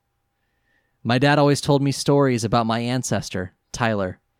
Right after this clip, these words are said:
the Duel Monsters scientist. He said he was one of the most brilliant men in the world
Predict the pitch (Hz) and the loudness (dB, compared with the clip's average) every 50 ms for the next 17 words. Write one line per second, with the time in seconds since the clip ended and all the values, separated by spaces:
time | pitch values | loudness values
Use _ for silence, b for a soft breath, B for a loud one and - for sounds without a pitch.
0 | _ _ _ - 110 95 117 117 120 117 117 110 107 101 - - 104 98 - - | _ _ _ -10 -8 -2 0 0 0 0 0 -2 -2 -4 -6 -8 -8 -6 -4 -4
1 | 104 101 101 95 - 101 90 90 - - - _ _ _ _ _ _ _ _ _ | -4 -4 -4 -6 -6 -8 -10 -10 -10 -14 -16 _ _ _ _ _ _ _ _ _
2 | _ _ _ _ _ _ - 151 147 - 165 151 143 143 151 135 143 156 156 147 | _ _ _ _ _ _ -2 -2 0 2 2 2 2 2 2 2 2 2 2 2
3 | 156 156 156 135 135 120 113 143 170 196 208 214 202 - 175 175 190 196 190 190 | 4 2 2 2 0 -2 2 4 4 6 4 4 2 2 2 2 4 4 4 4
4 | 190 175 165 175 151 131 117 98 92 95 - | 4 4 6 6 6 6 6 2 0 -4 -8